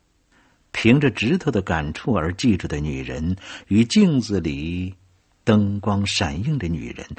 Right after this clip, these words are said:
她们之间会有什么联系呢？滑雪季节前的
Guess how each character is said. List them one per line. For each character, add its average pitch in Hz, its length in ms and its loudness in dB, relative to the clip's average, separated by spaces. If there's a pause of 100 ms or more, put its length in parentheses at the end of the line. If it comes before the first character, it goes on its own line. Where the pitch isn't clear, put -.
(160)
她 92 160 -4
们 90 100 -2
之 80 140 -6
间 82 200 -4
会 78 200 -6
有 71 120 -8
什 92 280 -4
么 180 100 0
联 127 480 4
系 135 240 4
呢？ 104 160 2 (1500)
滑 170 320 4
雪 - 180 4
季 165 240 2
节 90 140 0
前 92 400 -2
的 82 340 -4